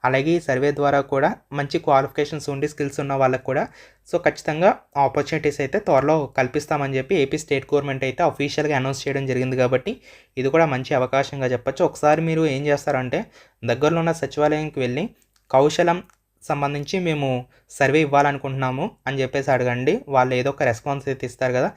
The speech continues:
"మేమే మీ దగ్గరకు వస్తాం" అని చెప్పేసి అంటారు. లేదంటే వాళ్ళే మీ దగ్గర డీటెయిల్స్ అయితే తీసుకుంటారు. అంటే ఏం చదువుకున్నారు, మీ పేరేంటి, ఎక్కడ ఉంటారు ఏంటి, ఇవన్నీ డీటెయిల్స్ కూడా అడిగే అవకాశాలు ఉంటాయి. లేదంటే "ఒకరోజు మేమే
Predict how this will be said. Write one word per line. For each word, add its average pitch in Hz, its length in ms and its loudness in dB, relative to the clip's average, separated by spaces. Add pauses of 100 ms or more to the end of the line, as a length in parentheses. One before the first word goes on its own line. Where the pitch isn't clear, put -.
(280)
"మేమే 131 260 0
మీ 156 120 0
దగ్గరకు 139 320 2
వస్తాం" 135 320 2
అని 131 140 -4
చెప్పేసి 127 300 -4
అంటారు. 123 340 0 (160)
లేదంటే 127 340 -2
వాళ్ళే 123 340 4
మీ 147 100 -4
దగ్గర 135 240 0
డీటెయిల్స్ 127 380 -2
అయితే 135 140 -2
తీసుకుంటారు. 123 680 -2 (380)
అంటే 117 180 0
ఏం 127 120 0
చదువుకున్నారు, 123 680 -2
మీ 123 140 -4
పేరేంటి, 123 540 0
ఎక్కడ 120 240 0
ఉంటారు 120 260 -4
ఏంటి, 117 300 -4 (160)
ఇవన్నీ 131 280 -2
డీటెయిల్స్ 131 400 -2
కూడా 143 180 4
అడిగే 123 200 4
అవకాశాలు 123 460 0
ఉంటాయి. 147 220 -2
లేదంటే 143 320 -2 (340)
"ఒకరోజు 143 340 2
మేమే 131 340 0